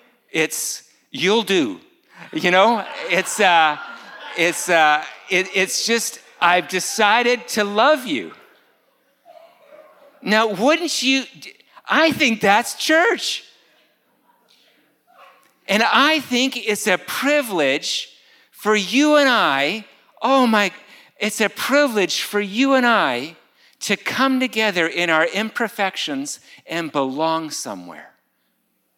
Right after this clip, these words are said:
Where else do you get to be like that? Not at work. You get written up. But here, we get to be a family. And this was a moment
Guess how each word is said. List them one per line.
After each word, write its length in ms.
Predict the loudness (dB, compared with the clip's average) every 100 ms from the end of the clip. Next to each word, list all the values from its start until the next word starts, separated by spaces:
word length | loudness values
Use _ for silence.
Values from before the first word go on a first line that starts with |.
| _ _ -20
Where 300 | -2 2 4
else 240 | 4 2 0
do 80 |
you 80 | 0
get 220 | 2 0
to 120 | 0 -2
be 200 | -2 2
like 260 | 2 0
that? 300 | -2 -4 -6 -12 _ _ _
Not 300 | 0 2 2
at 140 | 2
work. 420 | 2 4 4 0 -10 -20 _ _ _ _ _ _
You 140 | -8
get 300 | -2 -2 0
written 240 | 0 2 2
up. 240 | 2 -2 -6 -20 _ _ _ _ _ _ _ _ _ _ _ _ _ _ _ _ _ _
But 140 | -10
here, 600 | -8 -12 -8 -6 -6 -10 -16 _ _ _ _ _ _ _ -14
we 60 | -8
get 200 | -8 -8
to 100 | -12
be 160 | -10
a 80 | -10
family. 760 | -12 -10 -10 -10 -14 -18 -20 _ _ _ _ _ _ _ _ _ _ _ _ _ _ _ _ _ _ _ -10
And 280 | -6 -6 -8
this 320 | -8 -8 -6
was 180 | -8 -8
a 60 | -6
moment 500 | -2 0 0 -4